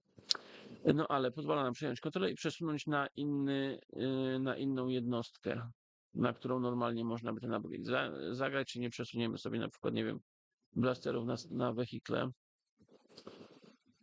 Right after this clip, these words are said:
Ale kosztuje ta karta aż trzy. Ja uważam, że lepiej jest zagrać, yy,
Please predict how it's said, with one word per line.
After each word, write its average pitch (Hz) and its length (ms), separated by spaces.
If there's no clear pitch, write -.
Ale 170 220
kosztuje 202 360
ta 196 100
karta 180 280
aż 160 120
trzy. 120 480
Ja 156 260
uważam, 156 320
że 147 80
lepiej 147 260
jest 131 140
zagrać, 123 760
yy, 120 960